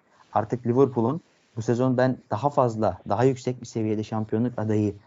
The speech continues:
olması gerektiğini düşünüyorum. Ama tabii performansa yansımayınca, yani bir şekilde ileriki hatta Muhammed Salah'ın çok gol kaçırması son iki hafta içinde. Sen de takdir edersin ki Muhammed Salah, Mane de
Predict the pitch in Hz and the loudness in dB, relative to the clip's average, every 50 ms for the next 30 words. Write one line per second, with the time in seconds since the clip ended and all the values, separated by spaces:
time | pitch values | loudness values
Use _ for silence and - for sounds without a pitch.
0 | _ - - - 113 113 113 110 107 - 110 110 104 104 101 101 - 104 101 95 | _ -8 0 2 4 4 4 4 2 0 0 2 2 2 0 -2 -2 -2 0 -2
1 | 95 95 - 120 151 - 190 170 175 160 156 170 156 135 160 147 143 151 - 156 | -2 -2 -2 0 0 0 2 2 4 6 6 6 4 4 2 0 0 0 0 0
2 | 156 160 160 156 - - 151 151 151 147 151 - 180 170 139 110 92 90 95 107 | 0 2 0 0 2 0 0 0 0 -4 -4 -4 -2 -2 -2 -2 -2 -2 -4 -6
3 | - _ _ _ _ _ _ _ _ _ - - 104 113 120 113 - 123 120 - | -8 _ _ _ _ _ _ _ _ _ -10 -6 -4 -2 -2 0 0 -2 0 0
4 | 120 120 127 123 120 117 117 117 117 113 - 123 117 117 - - 131 120 117 113 | 0 2 2 2 2 4 2 2 2 0 0 0 0 0 0 0 0 0 0 -2
5 | - _ _ _ _ _ _ - - 107 110 113 113 117 120 110 110 - 120 117 | -6 _ _ _ _ _ _ -6 -2 2 2 4 4 2 2 0 0 0 0 2
6 | 113 113 113 110 110 113 104 - _ _ - - 120 117 123 117 117 110 104 - | 2 2 2 2 0 -2 -4 -6 _ _ -4 0 0 2 2 2 2 2 2 0
7 | 101 95 - 104 101 98 98 - - 104 101 101 95 98 95 92 95 92 - - | -2 -2 -2 -6 -6 -8 -10 -10 -8 -6 -6 -6 -6 -4 -4 -4 -4 -4 -2 -2
8 | 90 85 - - 85 85 90 95 104 101 - - - 90 90 87 85 - 90 - | -2 -2 -2 -4 -4 -2 0 -2 -2 -4 -10 -6 -4 -2 -2 -4 -4 -8 -12 -12
9 | _ - 90 85 85 87 82 - - - 87 - - 85 82 82 85 87 85 82 | _ -8 -8 -6 -6 -6 -8 -8 -12 -14 -12 -10 -8 -6 -4 -2 -2 -2 -4 -4
10 | - - 85 82 82 82 - _ _ _ - - - _ _ - 98 101 104 101 | -2 -2 -2 -2 -2 -6 -10 _ _ _ -20 -20 -20 _ _ 0 0 2 2 2
11 | 98 95 | 2 0